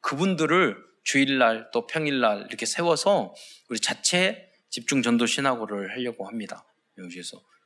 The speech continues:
그래서 여러분의 그 내용들을 간정치 지금도 좀 정리하셨으면 좋겠어요.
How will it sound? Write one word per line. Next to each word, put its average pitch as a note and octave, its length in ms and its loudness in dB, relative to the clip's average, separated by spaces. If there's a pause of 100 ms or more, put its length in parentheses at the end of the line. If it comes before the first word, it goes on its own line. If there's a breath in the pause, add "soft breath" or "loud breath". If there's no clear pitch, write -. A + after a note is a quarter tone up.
(120)
그래서 A#2 200 0
여러분의 A2+ 340 2 (240)
그 - 160 -4
내용들을 G2+ 640 -4 (100)
간정치 A2 440 -6
지금도 E3+ 500 0 (220 loud breath)
좀 C#3 140 -10
정리하셨으면 D3+ 800 2
좋겠어요. G2 440 -8